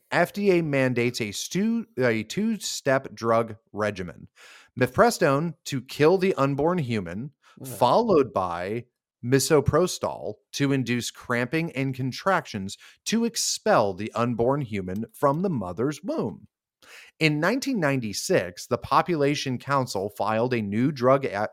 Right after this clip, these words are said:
Speaker 1: uh, application with the F D A for mifepristone. Shortly thereafter, the F D A reset the new drug application from standard to priority.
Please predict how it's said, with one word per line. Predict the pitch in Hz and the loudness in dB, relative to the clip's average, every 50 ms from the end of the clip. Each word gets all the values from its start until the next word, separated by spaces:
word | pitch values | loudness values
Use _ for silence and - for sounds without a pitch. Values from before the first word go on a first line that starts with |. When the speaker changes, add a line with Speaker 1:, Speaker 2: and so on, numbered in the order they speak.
| _ _ | _ _
Speaker 1:
uh, | - 104 - - | -6 -6 -2 2
application | 110 127 131 - 196 185 - - 101 92 - - 104 104 92 | 2 2 2 2 -2 -4 -2 -4 -6 -6 -4 -6 -6 -6 -2
with | 95 101 101 | -2 -4 -4
the | - 123 127 143 | -2 0 0 0
F | 160 - | 0 0
D | - 170 123 95 | -2 -2 -2 -2
A | 87 78 76 95 - _ - - _ _ _ _ | -2 -4 -8 -10 -12 _ -20 -20 _ _ _ _
for | - 92 90 95 104 123 | -6 0 2 4 4 4
mifepristone. | 131 143 139 139 - 208 226 220 - - - 50 - - 107 - _ _ _ _ _ _ _ _ _ _ _ _ _ _ _ _ _ - - _ - | 4 0 -2 0 2 2 2 2 0 -4 -6 -8 -8 -12 -18 -18 _ _ _ _ _ _ _ _ _ _ _ _ _ _ _ _ _ -20 -20 _ -8
Shortly | - - 156 156 165 - 147 135 110 | -2 4 6 6 6 6 4 2 4
thereafter, | 113 107 107 123 175 214 226 - - 123 120 | 4 4 6 6 6 6 4 2 2 0 2
the | 120 123 | 2 2
F | 123 127 - | 2 2 2
D | 156 135 120 | 2 2 2
A | 120 113 | 2 2
reset | 98 101 139 214 262 262 - - 269 277 262 - - | 0 0 2 2 2 2 2 2 2 2 2 0 -4
the | 147 135 135 127 120 117 117 117 - - 85 80 | -6 -4 -4 -2 -2 -2 -4 -6 -8 -12 -14 -10
new | 95 135 131 139 165 160 | -2 0 2 2 2 0
drug | 131 104 110 131 127 127 127 - - - | -2 -2 2 2 2 2 2 -2 -4 -2
application | 113 120 - - 151 143 - 123 104 95 92 - - 98 101 101 - _ _ _ | -2 -2 -2 -2 -6 -8 -6 -6 -6 -6 -6 -8 -8 -8 -8 -10 -10 _ _ _
from | _ - 135 123 | _ 0 0 0
standard | 113 - - 196 233 262 220 151 117 110 117 113 - _ | 0 -2 -2 0 0 0 0 2 0 0 0 -4 -10 _
to | - - 165 | -8 -8 -8
priority. | - - 214 233 240 262 269 311 339 294 120 92 - - | -2 0 0 0 2 2 2 0 0 -2 -6 -6 -10 -12